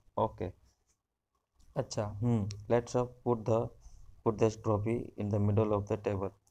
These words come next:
और ये जो ट्रॉफी है वो उसको बीच में टेबल पर रखो। "Let me adjust the banner a bit up,"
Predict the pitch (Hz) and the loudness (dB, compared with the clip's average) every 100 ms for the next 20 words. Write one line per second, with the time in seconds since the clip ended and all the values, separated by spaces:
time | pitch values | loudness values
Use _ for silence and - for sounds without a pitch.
0 | _ _ 104 101 107 107 104 107 101 123 | _ _ 0 2 2 0 -4 -2 0 2
1 | 110 110 110 - - 104 101 110 117 - | 2 0 -4 -10 -6 -4 -2 -2 -4 -6
2 | _ _ - 110 107 113 107 104 98 101 | _ _ -4 -4 0 -2 -2 0 0 2
3 | 113 131 - - 107 101 104 90 - _ | 2 0 -4 -14 -6 -6 -4 -8 -10 _
4 | _ _ _ - 107 110 127 117 101 113 | _ _ _ -6 -4 -2 0 0 0 -2
5 | 110 - 104 104 104 110 107 - - 104 | -4 -4 -2 2 2 2 -2 -8 -8 -2
6 | 104 104 101 | 2 2 2